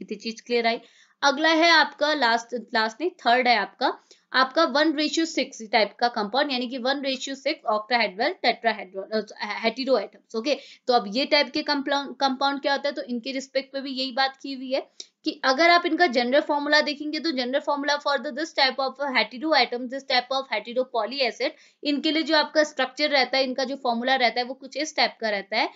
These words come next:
यहाँ पर एक्स की पावर क्या है? एन पॉजिटिव, मेटल है आपका सिक्स और ऑक्सीजन है आपके ट्वेंटी फ़ोर और पावर में आपको क्या दिया है? ट्वेल्व माइनस एन, ओके। तो ये हो गया आपका सिंपल रिप्रेजेंटेशन।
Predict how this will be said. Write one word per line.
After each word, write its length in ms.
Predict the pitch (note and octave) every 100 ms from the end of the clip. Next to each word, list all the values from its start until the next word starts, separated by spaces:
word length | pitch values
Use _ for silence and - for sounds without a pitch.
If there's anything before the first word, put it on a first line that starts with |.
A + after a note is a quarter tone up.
| _ _
यहाँ 160 | B3+ C4+
पर 120 | C#4+
एक्स 360 | D4 C4+ C#4 -
की 140 | D#4+
पावर 320 | D#4 C#4+ C#4+
क्या 180 | D4+ C#4+
है? 180 | D4+ D4
एन 120 | G#3 G#3
पॉजिटिव, 520 | A3+ A3 G#3+ A#3+ F4 - _ -
मेटल 420 | A#3+ B3+ C4 D4+
है 80 | D4+
आपका 340 | D4+ D4 D#4
सिक्स 480 | D#4 - A#3 - - _ _ C4+
और 120 | C#4+
ऑक्सीजन 520 | C4 C4+ C4+ C4+ D#4
है 60 | D4+
आपके 280 | C#4+ -
ट्वेंटी 300 | D4+ A#3 G#3
फ़ोर 380 | G#3 - A#3 G4+ - _
और 200 | C#4 C4+
पावर 400 | A#3+ C#4 C4 D#4
में 120 | D#4 D4+
आपको 260 | C#4+ D4
क्या 160 | D4 C#4+
दिया 260 | B3 A3
है? 80 | A#3+
ट्वेल्व 340 | C#4+ C4+ C4 A#3+
माइनस 340 | G3 G#3+ - -
एन, 120 | F#3+ -
ओके। 220 | A#3 C#4+ - _ -
तो 60 |
ये 240 | C4 C#4+ D#4
हो 140 | D4+
गया 180 | B3+ D4
आपका 280 | C#4+ D4+ D4+
सिंपल 360 | - - A#3
रिप्रेजेंटेशन। 720 | A3+ A3+ B3+ B3+ B3 C4 B3+